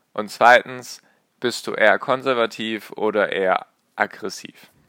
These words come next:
Und was genau meine ich jetzt damit? Ich hatte dir jetzt die E T Fs vorgestellt und die habe ich ja sehr oft als passives Investment betitelt, sind sie eigentlich auch. Denn wenn du E T Fs kaufst, dann kaufst du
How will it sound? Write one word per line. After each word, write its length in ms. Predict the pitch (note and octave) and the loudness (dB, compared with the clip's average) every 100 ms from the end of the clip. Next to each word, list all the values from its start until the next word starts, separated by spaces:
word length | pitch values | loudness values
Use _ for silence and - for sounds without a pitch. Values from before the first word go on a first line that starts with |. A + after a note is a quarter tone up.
| _ - | _ -12
Und 240 | - G2+ | -8 -4
was 240 | G#2 B2 - | 0 0 -2
genau 240 | G#2+ F#2+ | -2 -2
meine 220 | F#2 F#2 | -2 -6
ich 80 | G2 | -8
jetzt 180 | - - | -14 -12
damit? 260 | - - - - - _ _ _ _ _ _ _ _ | -12 -14 -18 -20 -20 _ _ _ _ _ _ _ _
Ich 180 | C3 - | -4 4
hatte 200 | F3 F3+ | 4 4
dir 200 | D3+ C#3 | 0 2
jetzt 320 | B2 - - | 2 0 -14
die 320 | G#2+ G#2 G2 - _ _ - | -12 -8 -8 -8 _ _ -14
E 100 | A2 | -14
T 220 | - F#2+ | -6 -4
Fs 180 | G2+ - | -4 -4
vorgestellt 640 | G2+ F#2 - - G#2 - | -2 -2 -2 -12 -10 -10
und 100 | G2+ | -8
die 100 | G#2 | 0
habe 160 | A#2+ A#2+ | 2 2
ich 80 | - | -2
ja 100 | A2 | -2
sehr 300 | A2+ A2+ G#2+ | 2 2 2
oft 280 | G#2+ - - | -2 -2 2
als 280 | G2+ - | 2 0
passives 640 | - - G#2 - G2+ G2 - | -8 -4 -4 -6 -8 -8 -8
Investment 680 | G2 F#2+ - - F#2+ F#2 - - _ _ - | -4 -4 -4 -10 -12 -12 -20 -20 _ _ -12
betitelt, 480 | G#2+ - G2+ G2 F#2+ | -10 -10 -12 -10 -6
sind 260 | B2 A#2 | -6 -6
sie 160 | - G2+ | -4 -2
eigentlich 400 | G2 F#2+ F#2+ - | -2 -4 -8 -6
auch. 220 | G#2 G#2 | -6 -6
Denn 160 | A2 A2+ | -6 -4
wenn 160 | A#2 | -4
du 200 | A#2 A2 - _ _ _ - | -4 -6 -8 _ _ _ -18
E 100 | G#2+ | -16
T 220 | - - | -6 2
Fs 320 | C#3+ - - | 2 0 -6
kaufst, 640 | - A2+ B2 D3+ - - _ _ _ _ _ _ _ _ _ _ | 4 6 6 2 -10 -20 _ _ _ _ _ _ _ _ _ _
dann 180 | - G#2 | -12 -10
kaufst 460 | G2 A2 C3 - - | 4 6 6 2 -10
du 280 | C3+ C3+ | -6 -6